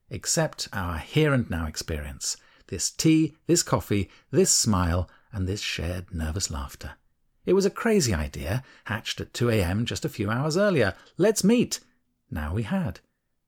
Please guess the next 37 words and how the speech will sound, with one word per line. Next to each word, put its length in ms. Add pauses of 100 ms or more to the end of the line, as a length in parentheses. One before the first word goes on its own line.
(240)
The 120
longer 260
we 100
sat 240
with 120
our 120
drinks, 480
searching 400
for 100
topics 520
to 80
keep 340
momentum 480
in 60
the 80
faltering 440
chat, 360 (460)
the 100
more 300
ill-fitting 600
this 240
rendezvous 500
felt. 420 (640)
He 180
seemed 440
ready 240
to 120
end 240
our 260
incongruous 680
encounter 500 (220)
and 120
return 360
to 100
his 160
own 320 (240)
known 440